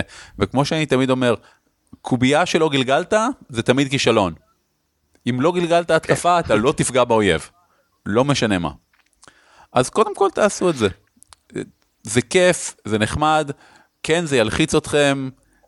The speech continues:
Speaker 1: כן, כנראה שהפעם הראשונה לא תהיה הכי טובה בעולם, אבל השנייה תהיה הרבה יותר טובה מהראשונה, והשלישית תהיה ללא הכר.
Speaker 2: נכון. אחרי הפעם הראשונה אתה רואה את כל הדברים שעשית, אתה מבין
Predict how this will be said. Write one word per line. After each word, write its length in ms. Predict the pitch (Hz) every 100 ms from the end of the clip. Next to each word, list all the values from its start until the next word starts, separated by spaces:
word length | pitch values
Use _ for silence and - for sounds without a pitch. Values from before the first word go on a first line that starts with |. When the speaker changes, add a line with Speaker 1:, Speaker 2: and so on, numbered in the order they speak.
| _
Speaker 1:
כן, 240 | - 170 175 143
כנראה 320 | 117 117 135
שהפעם 380 | 131 - 123 120
הראשונה 400 | 117 117 113 110
לא 180 | 107 -
תהיה 180 | 120 113
הכי 180 | -
טובה 280 | 113 107 107
בעולם, 560 | 104 95 98 120 117 120 - _ _ _ _ -
אבל 260 | 95 92
השנייה 400 | 95 - 110 127
תהיה 180 | 139 123
הרבה 180 | 104 117
יותר 200 | 123 117
טובה 280 | 117 110 113
מהראשונה, 640 | 104 101 - 107 113 120 104
והשלישית 540 | 95 - 101 120 110
תהיה 360 | - 107 107 107 - 101
ללא 280 | 98 98 95
הכר. 300 | - 78 71 - _ _ _ _ - _ _ _ _ _ _ _
Speaker 2:
נכון. 240 | 110 - 82 _ _ _ -
אחרי 360 | 113 - 160 170
הפעם 320 | 170 180 175
הראשונה 520 | 143 - 123 135 151
אתה 240 | - 117 110
רואה 500 | 95 107 - 135 151
את 120 | -
כל 180 | - 123
הדברים 460 | 104 104 98 101
שעשית, 380 | - 87 - 139
אתה 200 | 120 110 - - - 113
מבין 540 | 113 95 117 185